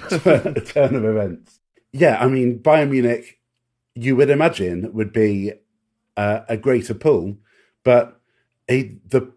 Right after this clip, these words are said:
player sees himself being in the, in the Tottenham first team and playing in the Premier League. And, you know, that, you imagine that that should be the ambition of, of any player, to be playing f-, first team football in a major league, uh, rather than being in and around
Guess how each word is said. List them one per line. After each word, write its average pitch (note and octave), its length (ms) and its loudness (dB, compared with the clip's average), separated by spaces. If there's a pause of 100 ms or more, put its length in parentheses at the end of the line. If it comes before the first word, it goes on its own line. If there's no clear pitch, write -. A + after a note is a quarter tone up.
(140)
player D3+ 260 4
sees B2 180 -8
himself B2 460 0 (260)
being B2+ 280 2
in A#2+ 100 0
the, A#2+ 260 -4
in A#2+ 80 -4
the B2 60 2
Tottenham A#2+ 260 -8
first - 320 -8
team D#2+ 240 -12 (340)
and G2 140 -8
playing A#2 260 2
in G#2 60 0
the G#2+ 80 -4
Premier G#2 300 -2
League. E2+ 320 -12 (420)
And, G2+ 440 -4 (160)
you A2+ 100 -6
know, A2 60 0
that, B2 360 0 (240)
you B2 180 -2
imagine B2+ 400 -2
that A#2 140 -4
that B2 240 2
should A2 220 -6
be A2+ 420 -2 (100)
the B2 100 0
ambition A#2 420 -4
of, G#2+ 360 -8
of A2 200 -4
any A#2 200 2
player, E2+ 360 -6
to - 120 -20
be F#2 80 -12
playing G2 300 -2
f-, - 160 -20 (160)
first G#2 340 -2
team F#2 140 -4
football G2+ 300 -6
in F#2 140 -4
a F#2 60 -4
major F2+ 280 -6
league, D#2+ 340 -16 (580)
uh, F#2+ 120 -6
rather G#2+ 420 0
than F#2 320 -8 (460)
being F#2+ 300 0 (100)
in A2 120 0
and G2 100 -2
around F#2+ 720 -4